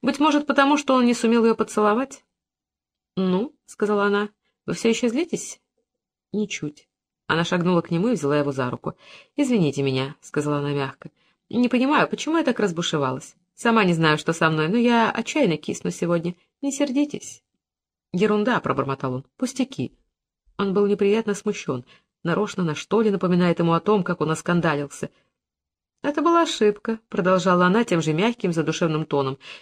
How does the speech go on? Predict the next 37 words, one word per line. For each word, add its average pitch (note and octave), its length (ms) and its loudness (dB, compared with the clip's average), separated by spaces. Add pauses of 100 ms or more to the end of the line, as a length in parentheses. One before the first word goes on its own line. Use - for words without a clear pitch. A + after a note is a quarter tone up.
(120)
«и D4 60 0
мы D4+ 180 6
оба C#4+ 140 4
постараемся G#3+ 600 0
об F#3 80 2
этом F#3 200 0
забыть». D3 520 -2 (1300)
После F#3+ 320 0
этих F#3 200 0
слов A#3+ 280 2
он F#3+ 100 0
уже G3 200 0
возненавидел F#3+ 680 -2
её. B2+ 300 -6 (720)
Минуту D4+ 280 2
спустя B3+ 400 0
они A#3 120 2
скользили G#3 420 2
по F#3 100 2
паркету, A#3+ 560 2
в C4+ 60 -8
то F#3+ 160 0
время G3+ 280 2
как F#3+ 160 -4
музыканты B3+ 520 0
специально B3 600 0
приглашённого F3+ 600 0
джаза, A3 400 0 (280)
раскачиваясь G#3 720 -2
в - 60 -20
такт A3+ 260 0
и F3 40 0
вздыхая, A#3+ 460 0
сообщали A3+ 460 0
переполненному G3+ 640 2
бальному F3 420 2
залу, D3 420 2